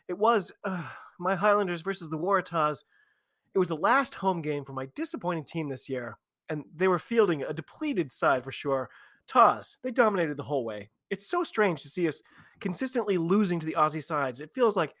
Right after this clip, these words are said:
even ten or eleven months ago, that simply would just never happen. Very tough year for, uh, for my guys, dropping yet another one,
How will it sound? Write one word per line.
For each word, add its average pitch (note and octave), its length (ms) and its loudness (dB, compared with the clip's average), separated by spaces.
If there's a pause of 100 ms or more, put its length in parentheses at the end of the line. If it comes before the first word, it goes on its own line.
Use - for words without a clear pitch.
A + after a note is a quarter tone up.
(340)
even A3 240 0
ten B3+ 280 -2
or B3+ 60 6
eleven A3 260 0
months F#3 320 -2
ago, D#3 160 0
that C#3+ 160 -4
simply G#3 240 -2
would E3 140 -2
just F#3 180 -4
never F3 640 4
happen. F#3 360 0 (440)
Very B3+ 220 8
tough F#3 220 -2
year D3 120 -2
for, - 100 -14 (200)
uh, D3 160 -2
for - 100 -8
my C#3+ 160 -2
guys, A#2+ 280 -4
dropping E3 380 0
yet F3+ 180 6
another D#3 280 4
one, A#2 220 -8